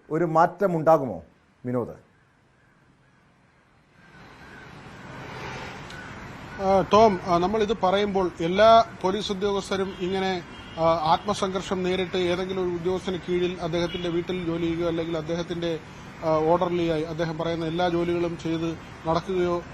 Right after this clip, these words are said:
Speaker 2: ചെയ്യുന്നതിൽ വിഷമം അനുഭവിക്കുന്നവരല്ല. ചിലരെങ്കിലും ഇതൊരു സൗകര്യമായി കൊണ്ടു നടക്കുന്നവരുണ്ട്. കാരണം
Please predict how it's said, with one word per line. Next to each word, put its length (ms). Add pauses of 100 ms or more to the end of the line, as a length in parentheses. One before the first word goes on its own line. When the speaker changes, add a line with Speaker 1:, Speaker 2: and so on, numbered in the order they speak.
(180)
Speaker 2:
ചെയ്യുന്നതിൽ 460
വിഷമം 460
അനുഭവിക്കുന്നവരല്ല. 960 (420)
ചിലരെങ്കിലും 800 (260)
ഇതൊരു 200
സൗകര്യമായി 580
കൊണ്ടു 220
നടക്കുന്നവരുണ്ട്. 600
കാരണം 400